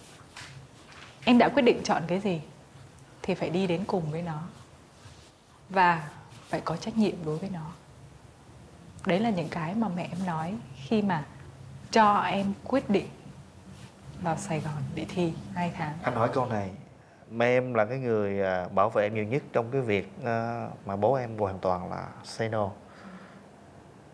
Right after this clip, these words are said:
Speaker 2: Từ hai cái suy nghĩ, một là mẹ em, um, không muốn làm em bị thất vọng,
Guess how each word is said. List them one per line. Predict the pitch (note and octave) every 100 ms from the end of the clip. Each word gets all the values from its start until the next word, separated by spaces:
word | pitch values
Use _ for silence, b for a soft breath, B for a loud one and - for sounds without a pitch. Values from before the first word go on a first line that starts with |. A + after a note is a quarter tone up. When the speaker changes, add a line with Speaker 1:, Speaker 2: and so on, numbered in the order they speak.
| -
Speaker 2:
Từ | A#2 A#2 A2
hai | G#2 C3 C3+ C3+ C3 B2+ B2+ B2 B2
cái | C#3+
suy | - C#3+
nghĩ, | A2+ F#2+ A#2 F#3 -
một | G2 G2 - B B B B B -
là | A2 G2+
mẹ | G2+ A2
em, | A#2+ A#2+ A#2
um, | A2+ A2+ A2 G#2+ G#2 G#2 - - - - - - - - - - - -
không | F3+ C3
muốn | C#3
làm | D#3 A#2
em | A#2+
bị | A2
thất | G2 D3+ -
vọng, | F#2